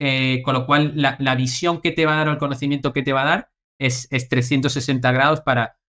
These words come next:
convertirte al final en el profesional mejor formado posible,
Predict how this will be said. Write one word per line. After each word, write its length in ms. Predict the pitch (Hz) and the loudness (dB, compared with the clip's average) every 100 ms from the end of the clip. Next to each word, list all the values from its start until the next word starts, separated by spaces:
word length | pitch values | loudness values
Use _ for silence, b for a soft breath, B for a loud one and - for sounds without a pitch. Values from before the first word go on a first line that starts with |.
| - | -4
convertirte 520 | 131 127 120 143 147 | 2 2 2 0 0
al 80 | 135 | 0
final 300 | 139 147 156 | 2 2 2
en 160 | 147 | 2
el 540 | 139 127 127 123 120 120 | 2 2 2 2 -2 -4
profesional 640 | 123 123 123 127 131 143 139 | -4 -2 -2 0 2 2 0
mejor 760 | 139 127 139 135 135 131 127 | -2 -2 -2 0 2 2 0
formado 460 | 127 127 131 131 127 | -2 -2 0 0 -2
posible, 640 | 123 - 156 165 190 208 | -4 -2 -2 2 0 0